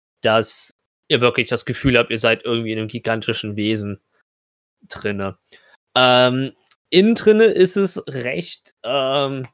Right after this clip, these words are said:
spartanisch, nennt man das, ne? Also recht karg eingerichtet. Du hast, ähm, ziemlich glattes, marmorartiges Gestein an den Wänden. Ähm, und das Einzige, was wirklich Charakter in diesen Turm reinbringt,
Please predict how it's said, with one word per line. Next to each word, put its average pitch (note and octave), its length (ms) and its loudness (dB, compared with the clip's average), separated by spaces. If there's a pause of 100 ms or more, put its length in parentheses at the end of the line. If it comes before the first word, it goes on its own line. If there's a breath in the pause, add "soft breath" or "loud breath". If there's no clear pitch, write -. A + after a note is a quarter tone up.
(480)
spartanisch, C3+ 680 -2
nennt G#2+ 160 -10
man G#2 120 -6
das, G#2 200 -6
ne? A#2+ 160 -2
Also A#2+ 160 -2
recht B2+ 300 -4
karg C3 400 0
eingerichtet. D#3 720 -2 (120)
Du A#2 320 0
hast, A#2 520 -2 (100)
ähm, G#2+ 680 -6 (340)
ziemlich D#3 500 -4
glattes, C3 600 -2
marmorartiges A#2+ 1160 0
Gestein A#2+ 480 0
an D#3+ 140 0
den D#3+ 120 -2
Wänden. E3 460 0 (960 loud breath)
Ähm, B2 720 4 (960 loud breath)
und C3+ 420 6
das - 120 0
Einzige, D#3+ 360 2
was C#3+ 200 2
wirklich D3 380 -2
Charakter D#3 840 -2
in D#3 220 -4
diesen D3 260 -6
Turm D3 280 -2
reinbringt, D3+ 600 -6